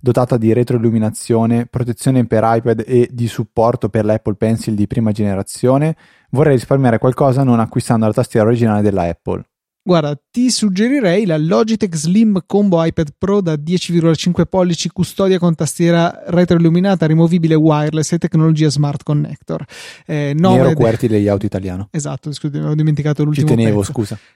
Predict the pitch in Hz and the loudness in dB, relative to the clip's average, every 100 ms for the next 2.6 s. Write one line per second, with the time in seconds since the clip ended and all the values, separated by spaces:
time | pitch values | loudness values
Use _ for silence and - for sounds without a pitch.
0 | _ _ - 202 240 175 208 175 170 165 | _ _ -2 0 2 2 2 2 2 0
1 | 165 165 185 190 - 180 165 170 - 180 | 0 -2 -2 -2 -4 -4 -2 -4 -2 2
2 | 175 156 151 151 147 | 2 2 0 -4 -6